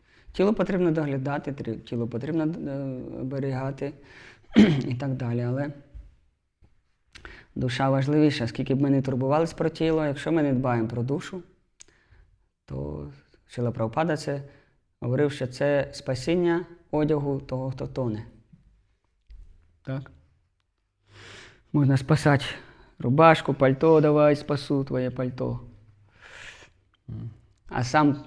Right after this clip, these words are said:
тоне людина. Хіба це буде допомогою?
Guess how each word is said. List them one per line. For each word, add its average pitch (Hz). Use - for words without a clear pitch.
тоне 127
людина. 104
Хіба 135
це 131
буде 156
допомогою? 117